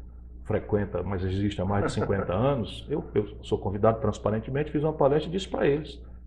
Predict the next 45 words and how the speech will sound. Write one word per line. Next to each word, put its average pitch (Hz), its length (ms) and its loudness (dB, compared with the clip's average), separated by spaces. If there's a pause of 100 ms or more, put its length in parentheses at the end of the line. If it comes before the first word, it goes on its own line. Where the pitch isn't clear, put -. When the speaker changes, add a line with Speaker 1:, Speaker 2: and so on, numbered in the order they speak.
Speaker 1:
todos - 440 6
extremamente 180 920 4 (720)
a-, 107 260 -4
achando 139 460 4
que 107 200 -2
o 95 80 0
Brasil 101 340 4
agora 98 400 6
ia 104 120 4
mudar, 98 380 2
e - 40 -2
tá, - 380 -8 (320)
tão 127 120 0
pedi-, 143 260 -8
tão 143 140 4
esperando 135 420 4
to-, 143 320 2
a 110 80 2
colher 113 320 2
maracujá 120 540 4
de 123 100 -6
pé 139 140 6
de 139 80 2
laranja, 135 420 4
Speaker 2:
A 107 40 2
Speaker 1:
zero 147 240 12
Speaker 2:
elite 196 120 6
Speaker 1:
chance. 160 100 6
Speaker 2:
brasileira 151 360 10
foi 139 180 2
responsável, 123 920 0
na 110 80 -6
sua 127 100 2
Speaker 1:
Completamente. 135 320 8
Speaker 2:
opinião? 123 220 6
Speaker 1:
De 190 100 6
novo. 180 460 10 (640)
De 180 100 6
novo. 139 100 10
Repare, 170 320 12
Speaker 2:
Atirou 202 360 12
Speaker 1:
quando, 196 80 6
Speaker 2:
contra 180 180 2
o - 20 2
Speaker 1:
quando 233 120 12